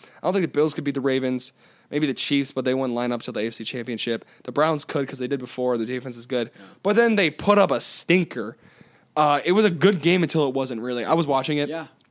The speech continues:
Speaker 1: And, um, it was, like, seventeen to fourteen. Um, and then they just, like, after we sco-, after the Kareem Hunt scored a second touchdown.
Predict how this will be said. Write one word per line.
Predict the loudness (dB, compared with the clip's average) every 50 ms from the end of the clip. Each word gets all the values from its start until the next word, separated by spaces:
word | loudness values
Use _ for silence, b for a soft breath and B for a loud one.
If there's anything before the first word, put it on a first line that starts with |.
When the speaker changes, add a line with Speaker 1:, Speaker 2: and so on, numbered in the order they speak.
| _ _ _ _ -20 _ -2
Speaker 1:
And, | 2 4 4 4 4 4 2
um, | 0 0 0 2 2 2 0 0 -2 -4 -6 _ -2
it | 0
was, | 0 2 0
like, | 0 -2
seventeen | 0 0 0 0 0 0 -2 -4
to | -2
fourteen. | -2 -2 -2 -2 -2 -4 -4 -4 -6 -8 b b b b b b b b b
Um, | -4 0 0 2 0 0 -2
and | 0 0 2 4
then | 4 4 2 2 2 0 0 2
they | 4 2 2
just, | 2 -2 -6 -4 -2
like, | -2 -4 -2 0
after | 0 0 0 2 2 0 2
we | 2 0
sco-, | -2 -2 -2 -2 -2 0
after | 0 -2 -2 0
the | 0 2 2 2 0 -4
Kareem | -2 0 0 0 2
Hunt | 0 -2 -4
scored | 0 -2 -2 -2
a |
second | 0 -4 -4 -6 -6 -4
touchdown. | -4 -4 -4 -2 -2 -2 -4 -4 -6